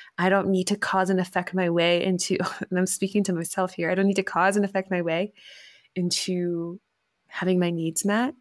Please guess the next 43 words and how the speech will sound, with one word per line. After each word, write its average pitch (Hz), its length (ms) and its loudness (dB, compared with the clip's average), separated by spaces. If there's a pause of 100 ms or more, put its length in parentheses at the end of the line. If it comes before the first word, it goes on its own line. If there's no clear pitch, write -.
(180)
and, 175 380 -2 (120)
and 170 180 0
receiving 180 480 0
what 185 140 2
I 170 60 0
need 165 240 -4
to 170 100 -6
thrive, 175 540 -2 (280)
that 175 80 2
if 170 100 -4 (120)
I 180 160 2
can 185 200 0
be 180 240 -2
here 190 360 0
on 180 220 -2
purpose, 226 560 -2
here 185 220 2
in 180 160 -2
my 175 220 -2
essence, 214 400 0
here 196 240 0
in 180 80 0
my 170 140 -2
wholeness, 175 680 0 (380)
things 175 180 2
will 180 80 2
be 165 100 -2
taken 160 340 -4
care 156 280 -6 (180)
of. - 280 -10 (500)
My, 170 640 4
my 170 420 2 (100)
basic 175 500 2
needs 165 320 2
will 170 100 0
be 165 180 -4
met. 160 420 0 (400)
And 190 120 4
sometimes 190 360 2
that 190 180 2
means 175 360 2
that, 175 340 0
like, 175 320 -2